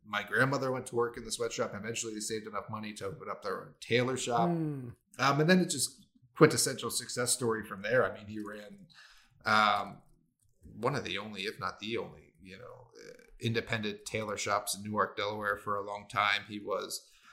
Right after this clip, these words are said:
Speaker 1: uh, tailor for a lot of U S, uh, not U S, excuse me, Delaware state senators and congressmen, including Joe Biden back in the
Speaker 2: Mm-hmm.
Speaker 1: day in the, in the, in the seventies. Um, and then sold his shop to a Vietnamese immigrant. So it all comes full circle. It is a lovely story.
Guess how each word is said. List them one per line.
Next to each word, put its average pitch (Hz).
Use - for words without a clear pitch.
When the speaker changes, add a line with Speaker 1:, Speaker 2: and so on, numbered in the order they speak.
Speaker 1:
uh, 101
tailor 107
for 107
a 104
lot 101
of 104
U 110
S, 101
uh, 104
not 101
U 92
S, 98
excuse 104
me, 98
Delaware 107
state 107
senators 104
and 98
congressmen, 104
including 127
Joe 113
Biden 107
back 170
in 165
the 214
Speaker 2:
Mm-hmm. 330
Speaker 1:
day 101
in -
the, 95
in 101
the, 107
in 107
the 107
seventies. 104
Um, 104
and -
then 156
sold 165
his 175
shop 139
to 135
a 117
Vietnamese 143
immigrant. 113
So 113
it 117
all 117
comes 101
full 101
circle. 104
It 92
is 95
a 95
lovely 98
story. -